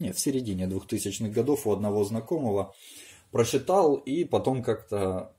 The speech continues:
не отдал. Вот. Не отдал, она осталась у меня. Если он попросит, мы им, давно его уже не видел. Если он попросит,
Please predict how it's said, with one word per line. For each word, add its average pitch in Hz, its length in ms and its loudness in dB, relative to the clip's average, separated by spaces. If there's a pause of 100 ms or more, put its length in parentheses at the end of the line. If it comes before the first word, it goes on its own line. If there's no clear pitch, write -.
не 123 180 2
отдал. 92 680 0 (1300)
Вот. 92 460 -8 (520)
Не 120 160 2
отдал, 131 500 4
она 104 280 -4
осталась 95 520 0
у 98 40 -2
меня. 85 480 -6 (680)
Если 123 400 6
он 120 180 0
попросит, 135 720 2 (180)
мы 123 220 4
им, 110 600 0
давно 113 360 2
его 98 240 0
уже 98 200 -2
не 107 180 -4
видел. 107 420 -4 (800)
Если - 220 -6
он 151 100 -4
попросит, 135 720 0